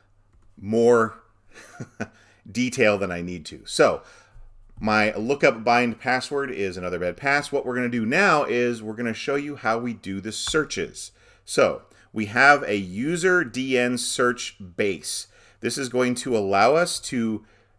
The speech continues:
on my L dap server, if I have multiple different domains that I'm working with, I can limit it to a particular domain without having to include that every time I do a search.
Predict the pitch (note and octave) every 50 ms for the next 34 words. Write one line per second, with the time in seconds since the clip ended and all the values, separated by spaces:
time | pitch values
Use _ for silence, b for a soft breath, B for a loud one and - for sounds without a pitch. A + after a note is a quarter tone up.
0 | _ _ _ F#2 G2+ A#2 C3+ D3 D3+ D3 D3+ D#3+ F3 F3+ C#3 A2 G2 - - G2+
1 | F#2 F#2+ G2 G2 G2 G2+ F2+ F2+ G2 F2+ D#2 D2 D#2+ E2+ E2+ F2+ G2+ A2+ A#2 A#2+
2 | A2+ - A#2 A2 G#2+ A2 A2 G#2+ b b b b b - E2+ F#2 A2 - - A2
3 | G2+ G2+ - F2 F#2 F2 F2 G#2 C3 C#3 C#3+ D3 D3 C#3 B2+ C3+ C3+ C3 C3 B2+
4 | B2+ A#2+ B2+ B2+ A#2+ A#2+ A#2+ A#2+ A#2+ A#2+ - b b b b b b - F2+ F#2+
5 | F2+ - A2 F#2+ F#2 - - - F#2 G2+ A2+ B2 C3 B2 A#2 - - - G#2+ G2+
6 | G2 F#2 - - - - A2 F#2+ - G#2 F#2+ F2+ E2+ F2 E2 E2 G#2 A2 A2 G#2+
7 | G2+ F#2 E2+ E2 - - - F2 E2 E2+ E2 - - D2 D2+ D2+ - - B2+ A#2+
8 | A2 G#2+ G2 F#2+ - - F2+ F2 F2+ F2 - - - E2 D#2+ D#2 D2 D2+ C#2+ C#2+
9 | D2 - - D#3+ F3 F3+ F3 - - b